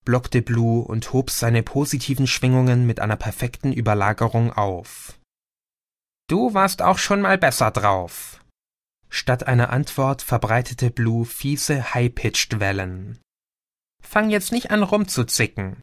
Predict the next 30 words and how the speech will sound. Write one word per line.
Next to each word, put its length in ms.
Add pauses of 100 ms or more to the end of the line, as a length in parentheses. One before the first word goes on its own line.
und 260
außerdem 560
kann 160
ich 120
die 120
Frage 380
nicht 180
mehr 220
hören. 520 (160)
Darüber 460
haben 240
wir 120
schon 200
tausendmal 680
diskutiert. 800 (140)
Wir 200
wissen 260
es 200
nicht 340
und 160
Schluss“, 640 (560)
gab 260
Green 240
zurück. 720 (640)
„Sorry“, 600 (220)
stoppte 440
Blue 260
die 160
Aktion 500
kleinlaut. 920